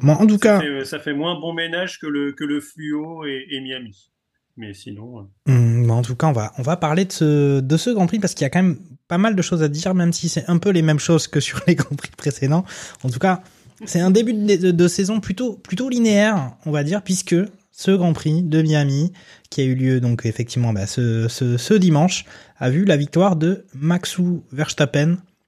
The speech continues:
Speaker 1: suivi de son coéquipier Sergio Pérez. Euh, alors voilà, il faut, faut noter que c'est le quatrième doublé de la saison en cinq Grands Prix du côté Red Bull,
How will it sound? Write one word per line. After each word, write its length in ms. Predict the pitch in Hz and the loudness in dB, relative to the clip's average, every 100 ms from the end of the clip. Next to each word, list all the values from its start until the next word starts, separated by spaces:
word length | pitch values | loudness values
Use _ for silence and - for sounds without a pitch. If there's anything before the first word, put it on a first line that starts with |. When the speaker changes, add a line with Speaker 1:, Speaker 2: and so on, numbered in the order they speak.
| _ - | _ -6
Speaker 1:
suivi 240 | - 175 | 0 2
de 40 | |
son 120 | 165 151 | 2 2
coéquipier 640 | 147 135 139 175 190 185 | 2 0 0 2 2 0
Sergio 520 | - - 175 156 190 | -2 2 2 4 2
Pérez. 600 | 196 156 143 185 - - _ - | 4 4 4 2 0 -10 _ -8
Euh, 640 | 160 147 143 139 135 131 127 | -4 -2 0 0 0 0 0
alors 180 | 127 | 2
voilà, 300 | 120 123 147 | 2 2 2
il 80 | 120 | 0
faut, 340 | - 123 117 117 - - - | 0 0 2 -2 -10 -20 -20
faut 160 | - 120 | -4 2
noter 240 | 120 127 | 2 2
que 60 | 147 | 0
c'est 100 | 131 | -2
le 60 | 120 | 0
quatrième 360 | 135 - 135 | 0 2 0
doublé 300 | 131 127 123 | 2 2 0
de 160 | - 135 | 2 0
la 100 | 143 | 2
saison 300 | - 131 120 | 0 -2 0
en 80 | 135 | -2
cinq 220 | - 135 | 0 0
Grands 180 | 127 127 | 0 0
Prix 340 | 123 123 120 - - | -2 -4 -4 -12 -6
du 180 | 143 | -2
côté 260 | 180 151 127 | 0 2 0
Red 180 | 110 107 | 0 2
Bull, 260 | 139 180 | 4 2